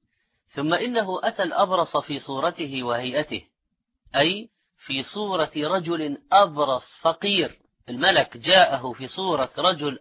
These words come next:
أبرص فقير كما كان هذا من قبل، ليس هناك مجال لهذا الإنسان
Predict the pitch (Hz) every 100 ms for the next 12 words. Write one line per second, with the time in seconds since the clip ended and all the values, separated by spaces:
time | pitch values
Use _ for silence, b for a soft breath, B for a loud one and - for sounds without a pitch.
0 | - 190 160 135 127 - 151 208 170 -
1 | - 185 185 165 208 190 160 165 202 180
2 | 151 151 139 226 156 107 _ _ _ _
3 | _ - 147 196 175 160 160 180 185 170
4 | 147 147 135 180 175 151 131 113 101 _
5 | 117 127 123 147 170 170 170 151 175 180
6 | 185 214 - _ _ - 147 151 - 180
7 | 156 - - 170 180 190 220 247